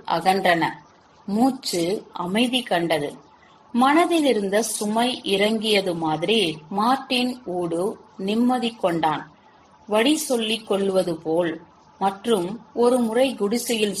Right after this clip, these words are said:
சுற்றுமுற்று பார்த்து கொண்டான். பிறகு வெளியே வந்தான். கடைசி தடவையாக மந்தையை கணக்கெடுத்தான். அவன் ஜீவிதத்திலேயே முதல் முதலாக அவன் கண்களில் பொட்டு ஜலம் தெரித்தது.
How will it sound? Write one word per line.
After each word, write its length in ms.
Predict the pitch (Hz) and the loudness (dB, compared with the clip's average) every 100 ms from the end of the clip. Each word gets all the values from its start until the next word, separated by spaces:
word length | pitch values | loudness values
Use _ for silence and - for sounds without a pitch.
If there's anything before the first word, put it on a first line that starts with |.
| 214 | -6
சுற்றுமுற்று 640 | 202 - 233 185 165 196 | -6 -4 -2 -2 -4 -6
பார்த்து 480 | 208 180 185 - 185 | -2 0 0 -2 -4
கொண்டான். 460 | 175 160 147 131 - - - - - - | -2 -2 -2 -6 -12 -20 -20 -20 -20 -2
பிறகு 460 | 320 320 247 190 240 | 2 4 4 2 2
வெளியே 420 | 196 185 202 185 | 2 4 4 4
வந்தான். 460 | 165 160 156 131 - - _ _ _ | 2 0 -2 -4 -10 -20 _ _ _
கடைசி 540 | 190 175 233 - 277 269 | -2 0 0 0 -4 0
தடவையாக 920 | 220 196 185 175 175 190 165 170 220 - 196 | 0 0 2 2 4 2 4 2 -2 -6 -2
மந்தையை 640 | 196 226 254 220 165 202 - | 0 0 0 0 0 -2 -4
கணக்கெடுத்தான். 840 | 170 180 180 175 170 - 135 - - _ _ - - - - | -4 -4 0 2 2 0 -2 -4 -18 _ _ -20 -20 -10 0
அவன் 640 | 226 240 214 190 226 - - 190 | 2 4 4 2 -2 -8 -16 -2
ஜீவிதத்திலேயே 1200 | 247 277 285 254 240 - 185 170 196 190 170 208 - - | 2 2 2 2 0 0 0 0 2 4 4 0 -4 -14
முதல் 480 | 185 196 202 262 262 | -6 -2 2 2 2
முதலாக 800 | 226 175 175 170 156 190 180 139 - - | 0 0 2 2 4 4 4 2 -8 -2
அவன் 360 | 185 185 180 | 0 0 -2
கண்களில் 760 | 170 165 208 214 202 202 160 160 - - _ - | -2 -2 2 2 4 2 0 -4 -14 -20 _ -2
பொட்டு 440 | 269 262 - 285 | 0 0 -2 -2
ஜலம் 500 | 226 185 170 190 226 | 0 2 2 0 -2
தெரித்தது. 520 | - 175 170 175 156 | -2 -2 -2 -2 -2